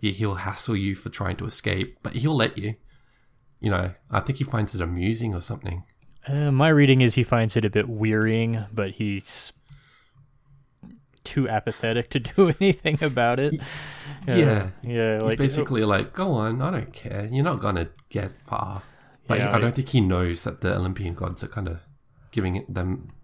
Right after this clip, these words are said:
Speaker 1: giving him a leg up.
Speaker 2: No, they don't. And the G-, Greek gods being the way they are, they're kind of petty and <laughs> backstabbing. <laughs> So they're, they're kinda working against Hades behind his back here.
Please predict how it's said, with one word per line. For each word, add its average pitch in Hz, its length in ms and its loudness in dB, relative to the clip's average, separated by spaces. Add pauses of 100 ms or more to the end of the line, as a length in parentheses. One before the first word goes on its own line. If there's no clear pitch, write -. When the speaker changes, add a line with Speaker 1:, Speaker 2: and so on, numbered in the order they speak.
(120)
Speaker 1:
giving 104 240 -2
him 98 140 -2
a 87 60 -2
leg 90 220 -4
up. - 260 -8 (420)
Speaker 2:
No, 104 400 -2
they 107 140 -2
don't. 101 380 -2
And 104 300 -4 (1160)
the 175 80 0
G-, - 480 -8 (180)
Greek 151 300 2
gods 135 400 4
being 127 580 4
the 123 100 4
way 117 200 4
they 113 160 6
are, 113 260 6
they're 104 220 2
kind 107 320 -2
of 98 140 -2 (240)
petty 113 520 0
and 95 240 -4
<laughs> - 460 -8 (760)
backstabbing. 127 880 2
<laughs> - 80 -16
So - 280 0
they're, 120 120 2
they're 135 180 0
kinda 165 260 2
working 131 320 2
against 110 340 -2
Hades 113 320 0
behind 104 280 -2
his 98 100 -2
back 95 320 -2
here. 104 220 -2